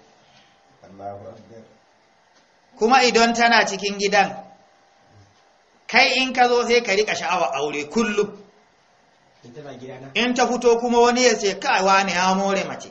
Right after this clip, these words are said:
Speaker 2: Don ran nan din sai an ƙure a daka.
Speaker 1: Wallahi, a
Speaker 2: Wani
Speaker 1: ƙure.
Speaker 2: kayan ma baka san yana nan ba. Sai in za a fita sai a sa su. Sai ka ga ashe wai wannan ce dama. Kai da kanka ma sai ka yi mamaki.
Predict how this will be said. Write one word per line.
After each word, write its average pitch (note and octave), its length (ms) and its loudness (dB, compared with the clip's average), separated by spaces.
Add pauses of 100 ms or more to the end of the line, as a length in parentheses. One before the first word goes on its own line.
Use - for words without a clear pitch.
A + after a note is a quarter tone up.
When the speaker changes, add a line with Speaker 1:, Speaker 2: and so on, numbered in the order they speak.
(140)
Speaker 2:
Don A#3+ 180 2
ran B3 140 4
nan A#3 160 0
din A3+ 140 -6
sai A3 120 -6
an A#3 240 -2
ƙure B3+ 160 -2
a G3 140 0
daka. F3+ 480 -6
Speaker 1:
Wallahi, C#3+ 320 -12
a B2+ 80 -16
Speaker 2:
Wani A3 260 0
Speaker 1:
ƙure. - 60 -4
Speaker 2:
kayan A3+ 340 4
ma G#3 140 2
baka F#3 220 -2
san G3+ 220 -4
yana F#3+ 260 -2
nan C#3 180 -10
ba. - 260 -10 (400)
Sai G#3+ 300 0
in A3+ 140 -4
za A3 200 2
a F3+ 140 -4
fita D#3+ 180 -10
sai F3+ 120 -10
a F#3 120 -8
sa - 220 -2
su. - 160 -10 (680)
Sai B3 260 -8
ka A3+ 140 -8
ga G#3+ 160 -12
ashe - 260 -4
wai G3+ 160 2
wannan G#3 360 0
ce F#3 140 -8
dama. F#3 600 -4
Kai A#3 180 2
da G#3+ 160 -2
kanka A3 340 -2
ma F3+ 140 -4
sai F#3 140 -6
ka E3+ 120 -8
yi E3+ 80 -2
mamaki. C#3 520 -6